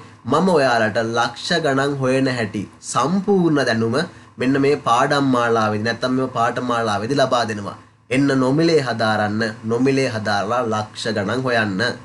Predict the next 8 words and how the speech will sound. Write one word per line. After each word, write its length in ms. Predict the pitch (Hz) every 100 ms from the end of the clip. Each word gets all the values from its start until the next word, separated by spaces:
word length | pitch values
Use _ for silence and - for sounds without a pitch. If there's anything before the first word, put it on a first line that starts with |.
| - - _ -
ඉතින් 180 | 139 156
මේකේ 260 | 151 151
ලක්ෂ 260 | 139 - 156
ගණන් 280 | 143 147 147
හොයනවද 480 | 147 147 160 165 156 151
කියලා 260 | 156 143
ඇහුවොත් 280 | 117 117 120 110
ලංකාව 460 | 117 127 139 147